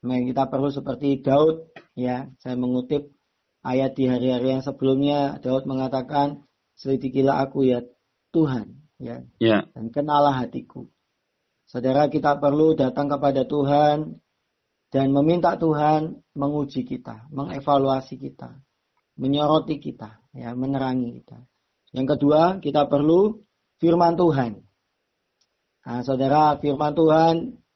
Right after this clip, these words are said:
Speaker 1: sangat jelas mengatakan di Mazmur pasal seratus sembilan belas ayat seratus tiga puluh, bahwa di sana dikatakan, "Bila tersingkap, firman-firmanmu memberi terang."
Speaker 2: Iya.
Speaker 1: Ya.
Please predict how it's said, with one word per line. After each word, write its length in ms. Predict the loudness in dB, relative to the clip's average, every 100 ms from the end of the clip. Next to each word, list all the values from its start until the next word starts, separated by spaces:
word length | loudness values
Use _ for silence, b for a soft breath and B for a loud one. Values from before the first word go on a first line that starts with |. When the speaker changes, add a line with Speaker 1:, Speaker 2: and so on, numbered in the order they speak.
| _
Speaker 1:
sangat 320 | -4 -2 -2 0
jelas 320 | 2 2 0
mengatakan 560 | -4 -2 0 0 -2
di 400 | -4 -6 -6 -6
Mazmur 400 | -2 -4 -2 -6
pasal 560 | -4 0 4 4 2 -2 _ _ _ _
seratus 420 | -2 0 2 0
sembilan 200 | 0 2
belas 180 | 4 2 0
ayat 160 | -4
seratus 240 | -2 -4 -4
tiga 240 | -2 -2
puluh, 640 | 0 2 4 4 2 -4 -14 _ _ _ _ _ _ _ _ _
bahwa 240 | -2 0 0
di 160 | 0
sana 160 | -2 -2
dikatakan, 480 | 0 0 0 -2 2
"Bila 320 | 4 4 2
tersingkap, 640 | -2 -4 -2 0 -2 -4 _ _ _ _ _ _ 0
firman-firmanmu 1200 | 2 4 4 2 2 2 2 2 2 2 -2 -8 _ _ _ _ _ _ _ 0
memberi 560 | 4 4 4 4 2
terang." 480 | -2 -10 -12 -16 -8 2
Speaker 2:
Iya. 200 | 4 4
Speaker 1:
Ya. 140 | 2